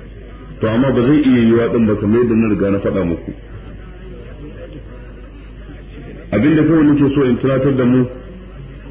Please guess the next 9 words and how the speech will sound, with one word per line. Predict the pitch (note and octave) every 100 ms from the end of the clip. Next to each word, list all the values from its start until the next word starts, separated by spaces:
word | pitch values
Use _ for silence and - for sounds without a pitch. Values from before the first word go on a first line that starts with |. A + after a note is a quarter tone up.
| - - C3+
cikin | C3+ C#3 D3 D3
ta-, | C#3+ A#2 A#2 - - - -
takaitattun | A#2 A#2 A2 A2+ A2 C3+ C#3 C3+
mintuna, | C#3+ C#3 C3+ C#3+ B2+ F#2 - - - - - - - - - - - - - -
har | C3
kafin | D3 C#3 B2+ B2+
lokacin | C3 C3+ B2 B2 B2
da | G#2+ F#2+ - - - - - - - - - - - - - - - - - - - - - - - -
za | A2+